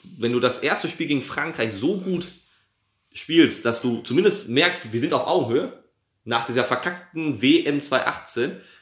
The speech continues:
haben wir es geschafft, wieder auf Augenhöhe zu sein mit den Top-Teams. Ähm, ich glaub, das gibt dann auch so einen Push in dieser Mannschaft.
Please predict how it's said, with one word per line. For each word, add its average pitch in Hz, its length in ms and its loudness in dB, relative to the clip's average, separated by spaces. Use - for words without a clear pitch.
haben 123 120 -2
wir 135 40 -2
es 135 100 -6
geschafft, 156 340 -2
wieder 135 120 2
auf - 120 -4
Augenhöhe 135 360 2
zu 123 140 -8
sein 117 280 2
mit 110 160 -4
den 104 200 -2
Top-Teams. 113 640 -6
Ähm, 110 460 0
ich 123 100 0
glaub, 143 100 4
das 139 160 2
gibt 170 120 0
dann 160 100 6
auch 147 100 0
so 147 60 0
einen 143 100 0
Push 170 300 -4
in 113 100 -6
dieser 98 200 -2
Mannschaft. 85 540 -10